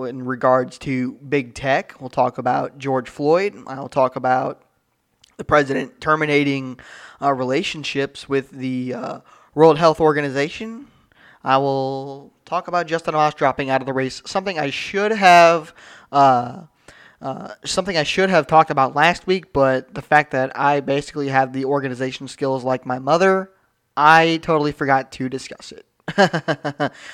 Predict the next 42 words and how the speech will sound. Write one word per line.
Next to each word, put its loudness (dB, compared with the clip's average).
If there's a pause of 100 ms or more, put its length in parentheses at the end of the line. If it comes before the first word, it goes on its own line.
(100)
Like 4
I 6
said, 0
this -6
podcast 4
is -10
still 2
young. -2
Give -2
it -4
some -10
time. 2 (380)
Uh, 2
I 0
think -8
it'll -2
take -4
off 4
because -4
this -6
is, -4 (180)
this -6
is -8
my 0
career. 0 (160)
I'm -12
gonna -6
do -2 (380)
everything 0
I 6
can 0
to -6
help -2
get -4
it -2
out 6
there 0
to -4
more -4
people 0 (100)
without 4
being -2